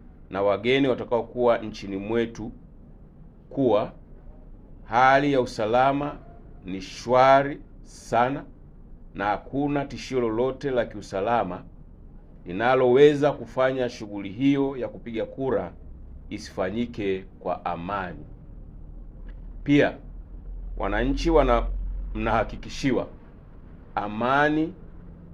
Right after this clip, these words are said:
na usalama wa kutosha siku ya Jumatano, hivyo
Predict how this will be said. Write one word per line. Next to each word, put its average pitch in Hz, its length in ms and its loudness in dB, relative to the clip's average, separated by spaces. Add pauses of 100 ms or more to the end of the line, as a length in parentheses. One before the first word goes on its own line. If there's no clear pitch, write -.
na 107 180 0
usalama 120 800 0 (220)
wa 104 140 0
kutosha - 640 -2 (840)
siku 143 440 0
ya 123 160 8
Jumatano, 120 720 0 (1200)
hivyo 123 420 4